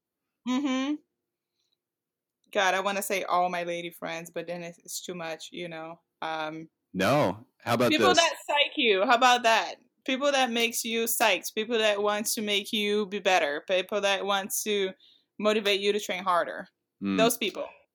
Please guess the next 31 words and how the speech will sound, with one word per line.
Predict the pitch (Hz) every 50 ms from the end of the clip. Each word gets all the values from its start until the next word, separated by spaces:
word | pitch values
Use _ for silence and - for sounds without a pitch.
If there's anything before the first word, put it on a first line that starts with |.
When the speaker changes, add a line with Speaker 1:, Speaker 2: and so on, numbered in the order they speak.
| _ _ _ _ -
Speaker 1:
Find | 226 226 233 233
Speaker 2:
Yeah. | 214 180 160 170 - _ - _ _ - 311 311 - - _ _ _ _ _ -
Speaker 1:
them. | 320 311 320 285 302 302 - - 302 -
<laughs> | _ _ _ _ _
Speaker 2:
And, | - 113 113 113 113 110 110 110
uh, | 107 107 107
people | - - 123 123 123 131 123
can | - 127 117 107
go | 113 110 107
check | - - 117 104 -
out | 107 101 92
your | 95 101 104 104
social | 101 - - 104 98 - - 98
media | 95 95 92 90 92 95 98 101 113 127 147 - - -
and | 104 98 95 95 92
see | - - - 107 104 101 101 101 101 101 101 98 98 107 -
who | - 110 107
you're | 101 101 107 104
following | - 110 104 101 101 104 104 101 98 98
and | 92 87
who's | 95 101 98 -
following | - 101 98 95 92 92 95
you, | 98 107 120 113
and | 98 90
that's | 95 101 104 - 101
a |
pretty | - - 101 95
good | 90 95 90 -
start | - - 92 90 87
right | 87 82 -
there. | - 90 85 80 78